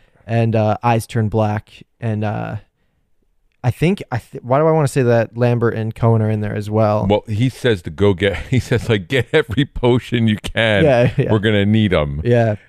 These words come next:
Speaker 2: And off they go. Uh, and
Speaker 1: Right.
Speaker 2: so they start,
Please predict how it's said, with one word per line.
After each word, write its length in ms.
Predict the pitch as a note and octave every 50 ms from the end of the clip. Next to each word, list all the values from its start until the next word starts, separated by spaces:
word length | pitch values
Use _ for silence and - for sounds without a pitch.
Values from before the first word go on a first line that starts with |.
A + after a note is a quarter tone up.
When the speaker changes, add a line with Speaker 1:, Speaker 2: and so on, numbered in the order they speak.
| _ _
Speaker 2:
And 220 | - F#2 F2+ F#2 F#2
off 220 | - F#2+ F#2+ F#2 -
they 140 | F#2+ F2+
go. 640 | D#2+ D2 F2+ F2 E2+ D#2+ D#2 D#2 D2+ D2 D2+ D#2 - - -
Uh, 280 | - E2+ D#2 C#2+ C#2+ C#2+ - - -
and 180 | E2+ E2+ E2+
Speaker 1:
Right. 40 | G#2 G2
Speaker 2:
so 320 | - - - F2+ F2 F2
they 200 | D#2+ E2 F2 E2+
start, 480 | D#2 - - - G2 F2+ E2+ E2 E2